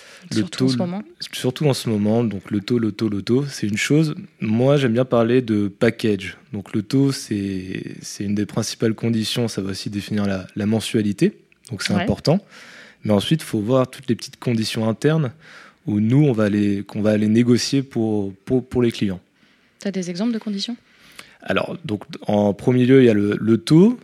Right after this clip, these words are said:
Speaker 1: Ensuite, dans le package, moi, souvent, j'inclus l'assurance,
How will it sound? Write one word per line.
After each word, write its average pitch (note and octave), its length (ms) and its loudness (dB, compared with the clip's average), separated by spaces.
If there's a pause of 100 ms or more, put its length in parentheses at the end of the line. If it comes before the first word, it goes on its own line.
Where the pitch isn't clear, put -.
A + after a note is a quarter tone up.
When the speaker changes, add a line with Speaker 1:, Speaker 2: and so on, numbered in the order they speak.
(340)
Speaker 1:
Ensuite, A#2+ 400 0
dans A#2+ 140 4
le G#2+ 60 0
package, B2+ 500 4
moi, A2 100 2
souvent, A#2+ 300 0
j'inclus A2 400 0
l'assurance, A#2+ 720 0